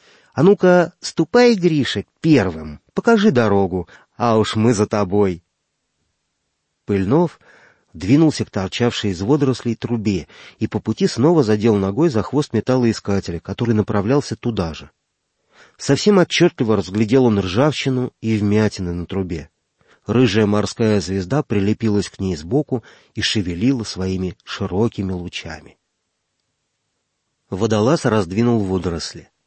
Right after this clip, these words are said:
Среди них, точно отдыхая на полянке, лежал на боку небольшой портовый буксир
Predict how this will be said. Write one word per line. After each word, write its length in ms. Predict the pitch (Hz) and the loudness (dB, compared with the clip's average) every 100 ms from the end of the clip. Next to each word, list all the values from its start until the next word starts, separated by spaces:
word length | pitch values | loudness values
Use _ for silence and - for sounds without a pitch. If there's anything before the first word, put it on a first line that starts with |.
| _ _ _ - - | _ _ _ -20 -8
Среди 320 | - 117 110 | 0 2 2
них, 440 | 120 160 - - - | 4 2 0 -12 -4
точно 420 | 156 - 117 117 | -2 -2 -2 -2
отдыхая 500 | 110 110 - 127 107 | 0 -2 2 2 2
на 120 | 92 | 0
полянке, 580 | - 107 175 160 - 135 - _ - | -2 0 2 0 -4 -8 -10 _ 0
лежал 360 | 117 143 214 180 | 2 4 4 4
на 120 | 120 | 2
боку 400 | 110 - 180 - 104 | 0 0 -2 -4 -6
небольшой 560 | 104 101 104 - 208 | -2 0 0 2 0
портовый 500 | - 208 - 185 165 | 2 -2 0 2 2
буксир 560 | 123 123 - 113 107 | 0 -6 -6 -2 -2